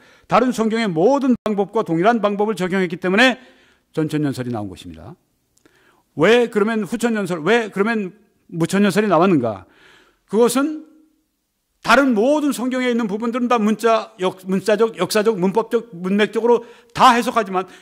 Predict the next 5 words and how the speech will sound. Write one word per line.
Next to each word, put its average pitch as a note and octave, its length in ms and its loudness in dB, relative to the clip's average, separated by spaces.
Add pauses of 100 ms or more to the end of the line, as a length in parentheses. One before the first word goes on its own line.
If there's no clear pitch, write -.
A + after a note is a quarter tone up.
(160)
예언만큼은 B3+ 960 0
유독 B3+ 380 0
빼서 G#3 320 -4 (640)
비유적으로, G3 560 4
상징적으로, B3 640 0